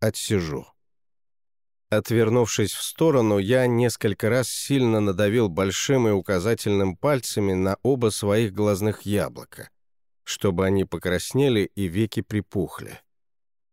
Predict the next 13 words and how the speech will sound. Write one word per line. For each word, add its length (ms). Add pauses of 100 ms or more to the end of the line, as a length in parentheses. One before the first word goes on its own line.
(180)
Когда 360
Хватов 580
вернулся, 680
я 320
тут 300
же 180
пожаловался 840
ему 300
на 120
усталость 880
и 120
плохое 500
самочувствие 880